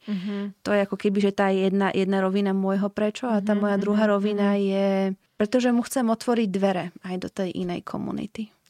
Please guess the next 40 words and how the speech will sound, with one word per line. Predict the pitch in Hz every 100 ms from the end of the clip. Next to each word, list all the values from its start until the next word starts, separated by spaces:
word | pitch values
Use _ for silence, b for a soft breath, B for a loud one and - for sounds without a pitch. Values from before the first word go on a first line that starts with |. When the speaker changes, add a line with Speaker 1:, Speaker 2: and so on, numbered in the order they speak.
| _ _
Speaker 1:
A | 202
ono | 226 240
je | 226
to | 208
naozaj, | 185 208 202 190
že | 185 175 165 170
komunita, | - 165 160 151 - 160
hej? | 165 170 180 -
A | -
ten, | 208 233 214
a | - 196
ten | 214 196
posunkový | 202 196 214 208 175 175 165
jazyk | 160 165 175 185 -
je | 175 160 160 160 156 -
možnosť | 185 180 185 165 - -
sa | 202
tam | 196 185
dostať, | 165 - 147 156
hej? | 185 185 190 - -
Alebo, | 175 151 - - -
ako, | 220 262
je | 262
to | 247
proste | 247 247 254
jazyk, | 214 202 202 196 -
ktorým | - 196 190
rozumieme | 180 185 185 175 170 165
nejakej | 165 165 -
skupine | 170 - 156 165
ľudí. | 160 160 156 147 156 - -
A | 180
bez | 190 -
toho | 185
jazyka | 175 170 - 165
jej | 165
nerozumieme, | 156 160 156 156 151 156
hej? | 190 262 277 _ _ _
Speaker 2:
Áno, | 214 190 185 _ -
áno. | 190 185